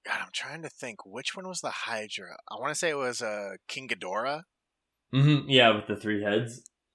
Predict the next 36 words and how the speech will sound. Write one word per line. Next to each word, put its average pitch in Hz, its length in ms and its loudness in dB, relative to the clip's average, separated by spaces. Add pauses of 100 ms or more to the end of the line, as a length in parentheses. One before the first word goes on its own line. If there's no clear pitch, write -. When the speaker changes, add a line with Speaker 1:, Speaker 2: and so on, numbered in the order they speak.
(440)
Speaker 1:
Yes. 101 640 -2 (460)
That's 117 260 4
my 95 140 -2
favorite. 104 240 0
Speaker 2:
And 110 140 4
then 101 180 8
he, 104 180 2
Speaker 1:
Although 113 420 0
Speaker 2:
he 117 100 8
gets, 120 240 10
Speaker 1:
Godzilla 117 580 2
is 101 240 -6
a 95 80 -10
boss. 87 420 -4
Speaker 2:
and 110 160 6
then 107 140 4
he 104 240 0
gets 107 220 8
his 101 200 2
m-, 101 300 0
middle 107 300 10
head 107 400 10
cut 107 240 8
off, 101 360 12
and 98 140 0
then 95 120 4
he 95 60 6
gets 98 260 6
the 101 120 2
mecha 92 420 6
head 107 280 6
in 107 120 2
the 107 80 0
middle. 117 560 2 (440)
Speaker 1:
<laughs> - 60 10 (2750)
Speaker 2:
Yeah. - 200 -10